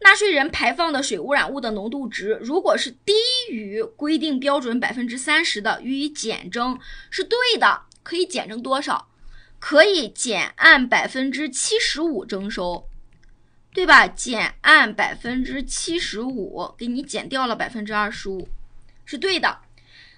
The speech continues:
那依法对畜禽的养殖物进行综合利用和无害化处理的，是不征税，也是对的，因为这样就不属于直接排放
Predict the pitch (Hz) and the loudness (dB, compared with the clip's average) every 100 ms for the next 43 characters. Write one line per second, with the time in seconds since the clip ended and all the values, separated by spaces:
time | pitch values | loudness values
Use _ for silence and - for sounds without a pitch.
0 | - 320 262 339 453 453 269 339 320 277 | 4 6 6 4 4 8 6 6 0 -2
1 | - 415 - 240 294 277 170 - 254 302 | -2 0 0 -2 -2 0 -2 -4 -6 -6
2 | 277 339 320 240 262 302 359 254 254 311 | -4 -4 -2 -4 -4 -4 -6 -6 -4 -4
3 | 269 262 240 226 349 320 349 285 - 392 | -4 -4 -6 -4 0 0 2 -2 -2 -4
4 | 339 185 - 113 - _ _ - 285 - | -4 -6 -8 -10 -10 _ _ -12 -12 -10
5 | 349 339 294 302 330 302 - 190 285 269 | -6 -4 -4 -6 -6 -8 -8 -10 -10 -12
6 | 285 220 - - _ _ _ - 311 302 | -10 -6 -6 -8 _ _ _ -10 -6 -4
7 | 311 302 277 294 - 392 - 196 254 254 | 2 2 2 -6 -2 -2 -2 -6 -6 -6
8 | 233 311 - - - 440 | 0 0 0 -4 -2 4